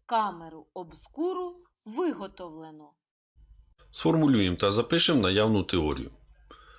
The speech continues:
Speaker 2: Для дослідження властивостей зображення, яке отримується в камері обскурі, необхідно, щоб камера мала можливість змінювати відстань між екраном і отвором.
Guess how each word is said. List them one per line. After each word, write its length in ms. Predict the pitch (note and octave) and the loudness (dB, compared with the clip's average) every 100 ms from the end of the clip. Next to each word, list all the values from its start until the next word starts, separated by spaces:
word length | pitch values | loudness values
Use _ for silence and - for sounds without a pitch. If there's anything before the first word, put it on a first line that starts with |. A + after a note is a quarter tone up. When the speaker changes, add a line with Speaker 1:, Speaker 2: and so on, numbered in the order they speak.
| - - - | -20 -10 0
Speaker 2:
Для 140 | D3+ | 2
дослідження 640 | D#3 D#3 C3+ A2 F#2+ F#2 | 4 4 4 4 4 2
властивостей 680 | G2+ A#2 - G#2 F2 - F#2+ | 4 2 2 2 0 0 -2
зображення, 640 | F#2+ C#3+ G2 E2+ E2+ E2 | 0 0 2 2 2 0
яке 320 | F2 - A2 F#2+ | -2 0 2 2
отримується 760 | - - A2+ F#2 E2 D#2 F#2 | 0 0 2 2 2 0 -2
в 100 | F2 | -2
камері 400 | - F2+ E2+ E2+ | -2 0 0 -2
обскурі, 680 | - D#3 E3+ - G#2+ F#2 - | 0 -2 -2 -4 -2 -2 -4
необхідно, 500 | F2 E2+ - C3+ A#2 | -4 -4 0 2 2
щоб 260 | F#2 F2+ - | 2 -2 -2
камера 420 | C3 C#3 D3+ C3+ | 0 2 2 2
мала 320 | G2+ G2+ F2+ | 2 2 2
можливість 540 | E2+ E2 E2 D#2 C2+ D#2 | 2 0 -2 -2 -2 -2
змінювати 520 | G#2+ C3+ B2+ - D2+ | 0 2 2 0 -4
відстань 480 | D2 D3+ - F#2 D#2+ | -2 -2 -2 -4 -2
між 220 | F2+ D#2 | -2 -2
екраном 440 | C#2+ F#2 B2 C3 C3 | -2 -2 0 0 -2
і 80 | A2+ | -2
отвором. 480 | F2+ D2 - - | -2 -2 -8 -14